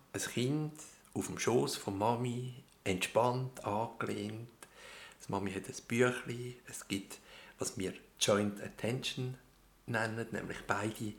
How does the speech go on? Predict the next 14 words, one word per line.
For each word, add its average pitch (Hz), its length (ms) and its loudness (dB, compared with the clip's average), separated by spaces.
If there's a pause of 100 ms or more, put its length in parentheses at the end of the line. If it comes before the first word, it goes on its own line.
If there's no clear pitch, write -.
(460)
haben 110 160 2
etwas, 117 320 4
was 104 100 -2
sie 107 60 0
miteinander 101 540 0
anschauen 123 440 8
und 104 180 2
dann 104 100 2
immer 107 240 2
wieder 101 160 -2
miteinander 92 540 -2
in 90 160 -4
Beziehung 107 460 -2 (120)
gehen. 107 220 2